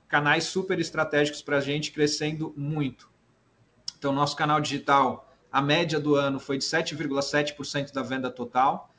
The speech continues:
mas agora o dado mais recente do quarto TRI, a gente atingiu oito vírgula oito por cento da venda total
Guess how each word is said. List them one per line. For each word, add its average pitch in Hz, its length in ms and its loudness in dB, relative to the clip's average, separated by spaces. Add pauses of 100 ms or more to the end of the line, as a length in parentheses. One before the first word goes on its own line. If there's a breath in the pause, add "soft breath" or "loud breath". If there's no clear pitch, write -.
(140 soft breath)
mas 139 280 2
agora 143 360 2
o 131 60 0
dado 135 340 6
mais 135 200 2
recente 143 360 -4
do 135 120 -6
quarto 139 320 -2
TRI, 135 200 -4
a 135 40 -2
gente 131 180 -8
atingiu 131 380 -6
oito 170 260 0
vírgula 135 300 -2
oito 151 260 0
por 147 100 -16
cento - 300 -14
da 135 80 -6
venda 127 260 -6
total 127 560 0